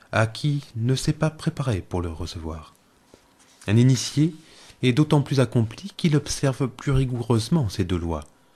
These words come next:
Le lien spirituel qui unit tous les initiés n'a rien d'extérieur,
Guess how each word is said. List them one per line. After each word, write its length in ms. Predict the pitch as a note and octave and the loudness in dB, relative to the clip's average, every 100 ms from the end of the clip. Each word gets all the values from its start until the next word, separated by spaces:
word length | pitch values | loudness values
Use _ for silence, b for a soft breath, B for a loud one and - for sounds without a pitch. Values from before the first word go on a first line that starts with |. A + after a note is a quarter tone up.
| b b b b b _ | b b b b b _
Le 160 | E3 D#3+ | 4 6
lien 280 | A2+ G#2+ | 6 4
spirituel 640 | F#2 - G2+ G2 - G2 F#2+ | 4 0 0 0 2 2 0
qui 240 | - G#2+ - | -6 -6 0
unit 400 | A#2+ A#2 A2 A2 _ _ - _ | 2 4 4 0 _ _ -20 _
tous 100 | A2 | 0
les 200 | G#2 G2+ | 2 4
initiés 420 | G#2+ G2+ - G#2+ | 2 2 0 0
n'a 140 | G2+ | 2
rien 180 | F2+ F#2+ | 0 0
d'extérieur, 800 | F#2+ F#2+ - D3+ D#3 C3+ F2 E2+ | 0 0 -4 -2 0 -2 -2 -8